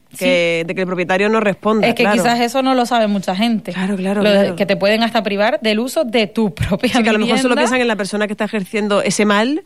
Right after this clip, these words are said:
Speaker 1: Sí.
Speaker 2: y no en el propietario que dicen, "Ah, él no tiene culpa, ¿qué va a hacer?". No, no, él tiene,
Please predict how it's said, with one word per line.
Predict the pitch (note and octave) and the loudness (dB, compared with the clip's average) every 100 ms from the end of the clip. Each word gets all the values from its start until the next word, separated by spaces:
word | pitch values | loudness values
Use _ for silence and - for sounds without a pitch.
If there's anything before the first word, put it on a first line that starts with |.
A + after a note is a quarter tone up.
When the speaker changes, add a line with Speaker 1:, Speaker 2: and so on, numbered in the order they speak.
| - | -12
Speaker 1:
Sí. | - G3 - | -8 -8 0
Speaker 2:
y | G#3+ | 0
no | A3+ A3 | 2 2
en | A3 A3 | 2 2
el | G#3+ G3+ | 0 0
propietario | G3+ G#3 G#3+ A3+ | -2 0 0 0
que | A3 | 0
dicen, | G#3 A#3+ | 0 0
"Ah, | |
él | A#3+ | 0
no | A#3+ | 0
tiene | B3 A3+ | 0 0
culpa, | B3 C4 | 0 0
¿qué | A#3 | 0
va | G#3+ | -2
a | |
hacer?". | F#3 F3 D#3 | -2 -4 0
No, | F3+ | 2
no, | F#3+ G#3 | 2 2
él | D3+ | 0
tiene, | F#3+ G#3+ | -2 0